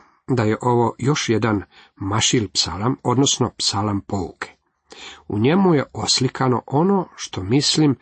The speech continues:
da će biti najmračniji trenutak razdoblja velikih nevolja.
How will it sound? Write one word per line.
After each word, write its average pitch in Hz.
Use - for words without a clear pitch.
da 120
će -
biti 117
najmračniji 123
trenutak 113
razdoblja 123
velikih 104
nevolja. 90